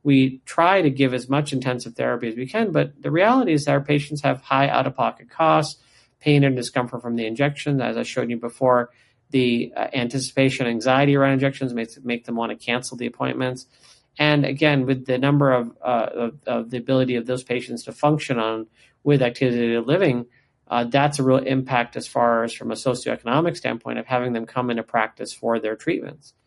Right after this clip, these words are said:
Certainly, you know, when we talk about patients in the, the barriers, we also see things like financial concerns,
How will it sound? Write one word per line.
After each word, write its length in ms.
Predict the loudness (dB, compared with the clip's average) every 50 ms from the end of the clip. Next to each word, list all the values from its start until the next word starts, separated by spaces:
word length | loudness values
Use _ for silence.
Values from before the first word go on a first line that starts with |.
| _ _ _ _ _ _ _ _
Certainly, 680 | -8 2 4 6 6 6 6 6 6 6 6 4 2 0
you 100 | 0 2
know, 140 | 4 4 4
when 140 | 4 4 4
we 80 | 2 2
talk 280 | 2 2 0 2 2
about 240 | 0 0 0 0 0
patients 500 | -2 -2 -2 -2 -4 -6 -6 -8 -10 -12 -8
in 420 | -6 -4 -2 -2 -2 -2 -4 -6 -8 _ -8
the, 340 | -6 -6 -4 -6 -6 -8 -12
the 120 | -14 -6
barriers, 520 | 0 2 4 6 6 6 4 4 0 0 -2
we 80 | 0
also 260 | 2 2 2 2 -2
see 200 | -8 -6 -6 -6
things 240 | -4 -4 -6 -6 -4
like 160 | -6 -8 -6
financial 420 | -2 0 2 2 2 2 0 -2 -2
concerns, 680 | -2 -2 -6 -6 -2 -2 0 0 0 0 -2 -4 -6